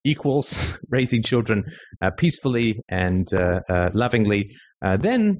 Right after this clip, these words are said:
we will raise a society that will have no patience and no interest and no fundamental belief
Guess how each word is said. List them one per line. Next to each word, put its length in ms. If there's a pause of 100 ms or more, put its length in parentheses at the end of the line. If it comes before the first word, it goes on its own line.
(140)
we 100
will 140
raise 500 (220)
a 40
society 540
that 280 (160)
will 160
have 220
no 120
patience 560 (360)
and 120
no 160
interest 500
and 120
no 100
fundamental 500
belief 420